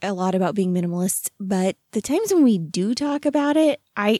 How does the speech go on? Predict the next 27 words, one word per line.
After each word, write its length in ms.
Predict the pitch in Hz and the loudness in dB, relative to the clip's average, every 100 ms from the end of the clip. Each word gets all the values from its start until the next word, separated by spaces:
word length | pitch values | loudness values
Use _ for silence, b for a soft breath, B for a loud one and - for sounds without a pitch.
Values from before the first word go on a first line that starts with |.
| - | 2
I 140 | 233 | 4
have 180 | 294 226 | 4 4
experienced 580 | 196 - 190 185 180 - | 0 -4 -4 -4 -4 -4
a 60 | |
lot 180 | 175 175 | -2 -2
of 60 | 175 | -2
people 220 | 185 175 | -4 -6
saying, 200 | 175 175 | -6 -2
"Well, 160 | 208 | 4
I 120 | 202 220 | 8 8
don't 100 | 226 | 6
wanna 160 | 196 | 4
be 100 | 185 | 0
a 40 | 175 | -4
minimalist." 440 | 180 170 - 190 | -6 -8 -8 -6
And 120 | 220 226 | -2 2
they 80 | |
will 140 | 240 233 | 2 0
actually 320 | 220 208 214 | -2 -4 -2
sometimes 400 | 202 196 190 208 | -2 -2 -2 -2
physically 400 | - 196 196 160 | -2 -2 -2 -6
take 220 | - 185 | -10 -10
a 40 | 208 | -8
step 220 | - - | -8 -8
back 200 | - 175 | -6 -6
from 220 | - 185 180 | -6 -8 -6
me. 160 | 180 | -8